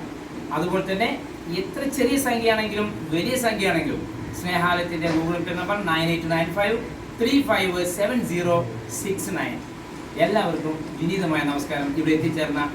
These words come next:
ടീച്ചേഴ്സിനും കുട്ടികൾക്കും ഒക്കെ സ്നേഹാലയത്തിൻ്റെ പേരിൽ നന്ദി അറിയിക്കുകയാണ്. നമസ്കാരം. എത്തിപ്പെടാൻ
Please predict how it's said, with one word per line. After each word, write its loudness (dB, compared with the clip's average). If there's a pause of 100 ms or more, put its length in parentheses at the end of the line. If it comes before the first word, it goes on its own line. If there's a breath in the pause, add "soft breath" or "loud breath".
ടീച്ചേഴ്സിനും -2
കുട്ടികൾക്കും -4
ഒക്കെ -2 (340)
സ്നേഹാലയത്തിൻ്റെ 0
പേരിൽ -2
നന്ദി 0
അറിയിക്കുകയാണ്. 0 (560)
നമസ്കാരം. -2 (1160)
എത്തിപ്പെടാൻ -2